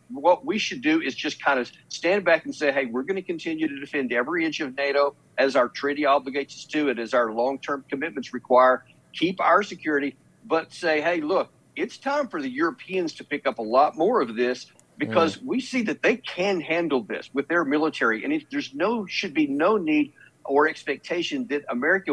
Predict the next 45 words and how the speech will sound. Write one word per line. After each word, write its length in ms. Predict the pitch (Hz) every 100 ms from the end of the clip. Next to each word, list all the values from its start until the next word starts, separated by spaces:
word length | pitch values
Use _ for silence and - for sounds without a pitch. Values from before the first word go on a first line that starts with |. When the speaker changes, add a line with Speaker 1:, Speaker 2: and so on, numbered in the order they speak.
| 131
Speaker 1:
will 140 | 139 -
always 400 | 160 202 190 175
provide 460 | - 156 147 147 170
the 100 | 123 - -
front 260 | 180 185 -
level 420 | 131 143 127 127 127
of, 180 | 120 -
of 160 | 120 117
support 500 | 131 - 156 147 - - -
and 140 | 113 -
put 140 | 156 -
all 200 | 156 185
the 100 | 165
forces 400 | 151 160 151 139
and 160 | 123 117 -
pay 200 | 143 143 160
all 140 | 165 196
the 100 | 170
money 280 | 160 156 135
and 100 | 117
give 160 | 135
all 260 | - 147 175
the 180 | 180 147
ammunition 480 | 156 156 147 - 123
and 100 | 120
weapons 380 | 131 151 117 - - -
ahead 340 | 127 160 190
of 120 | 202
everybody 500 | 165 156 139 131 123
else. 240 | 131 98 -
It 140 | 135 208
is 140 | 196
time 420 | - 165 151 143 - _ _ -
n-, 240 | 139 - -
not 340 | 139 180 202
for, 320 | - 151 143 - -
uh, 180 | 131 127 - _ _
you 120 | 139
know, 140 | 127 117
rebalancing, 800 | 113 151 127 147 156 - 117
but, 220 | 107 117 120
uh, 120 | 131
actually 440 | 139 170 - 156 123
burden 420 | - 165 135 107
shifting 760 | - - 185 190 - 117 110